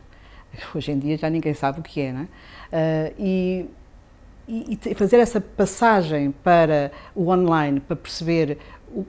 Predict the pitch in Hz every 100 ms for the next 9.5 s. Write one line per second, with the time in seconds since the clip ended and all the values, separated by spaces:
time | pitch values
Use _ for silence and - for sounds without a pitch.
0 | - - - - 240 - - 220 220 226
1 | 233 180 160 190 220 233 226 220 - -
2 | 226 208 220 202 226 220 226 - - -
3 | 214 202 247 226 190 165 208 185 185 220
4 | 233 - - - 247 285 277 185 160 208
5 | 220 247 247 - - 247 247 - - 240
6 | 240 247 214 226 240 226 220 - 233 240
7 | 233 233 220 233 247 190 165 - - -
8 | 220 214 220 - 240 240 - 226 208 226
9 | 233 - 233 240